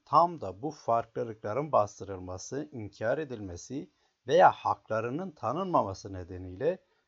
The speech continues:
yüzyıldır süregelen sorunlar söz konusu. İran'ın geçmişten bugüne Kürt siyasetini de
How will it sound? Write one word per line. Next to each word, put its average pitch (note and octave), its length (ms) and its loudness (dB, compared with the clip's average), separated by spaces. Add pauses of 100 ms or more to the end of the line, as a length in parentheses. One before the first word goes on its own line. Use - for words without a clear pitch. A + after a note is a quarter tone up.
yüzyıldır C#3+ 520 -2
süregelen C3 800 0
sorunlar A#2 560 0
söz - 280 -12
konusu. - 460 -20 (520)
İran'ın D#3+ 440 8
geçmişten B2+ 600 -4
bugüne G#2 300 -10
Kürt - 260 -12
siyasetini A#2+ 600 -8
de C3+ 220 2